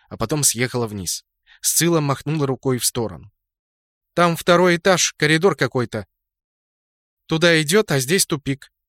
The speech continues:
"Может, другое помещение поискать?" — предложила Джоли. И едва она сказала это, как в окружающий нас эфир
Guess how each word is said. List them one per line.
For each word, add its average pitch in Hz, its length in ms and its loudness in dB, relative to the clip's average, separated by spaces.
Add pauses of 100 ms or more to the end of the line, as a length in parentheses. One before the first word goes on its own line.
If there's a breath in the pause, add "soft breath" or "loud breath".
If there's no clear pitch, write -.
(440)
"Может, 127 300 -2
другое 143 380 2
помещение 185 600 0
поискать?" — 113 580 -4 (120)
предложила 123 500 -2
Джоли. 110 380 -4 (640)
И 120 80 -10
едва 135 340 0
она 185 140 0
сказала 196 420 0
это, 185 240 0
как 143 240 -4
в 139 40 -2
окружающий 139 680 -2
нас 160 340 -2
эфир 175 400 -8